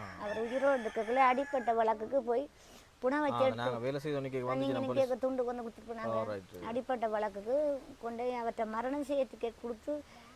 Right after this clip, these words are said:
Speaker 1: எல்லாம் ரிலீஸ் ஆக்கி விட்டா எனக்கு ஒரு பிரச்சனையும் வராது.
Speaker 2: ஆ.
Speaker 1: ஒரு குடுக்கு மட்டும் வந்து கொண்டே இருக்கு.
Speaker 2: ஆ.
Speaker 1: அவரை அந்த புனை வச்சு, புனை வச்சு எடுக்கிறது தானே.
Speaker 2: ஓ, ஓ, ஓ.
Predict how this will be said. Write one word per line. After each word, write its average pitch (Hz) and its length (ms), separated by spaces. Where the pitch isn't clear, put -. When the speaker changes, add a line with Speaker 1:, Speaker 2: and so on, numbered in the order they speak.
Speaker 1:
எல்லாம் 247 260
ரிலீஸ் 233 280
ஆக்கி 233 220
விட்டா 262 280
எனக்கு 285 280
ஒரு 233 140
பிரச்சனையும் 233 440
வராது. 196 380
Speaker 2:
ஆ. 196 320
Speaker 1:
ஒரு 208 120
குடுக்கு 294 280
மட்டும் 285 300
வந்து 277 260
கொண்டே 240 220
இருக்கு. - 220
Speaker 2:
ஆ. 107 80
Speaker 1:
அவரை 233 260
அந்த 208 260
புனை 247 200
வச்சு, 240 220
புனை 247 220
வச்சு 254 240
எடுக்கிறது 240 480
தானே. 160 240
Speaker 2:
ஓ, 117 60
ஓ, 104 260
ஓ. 95 160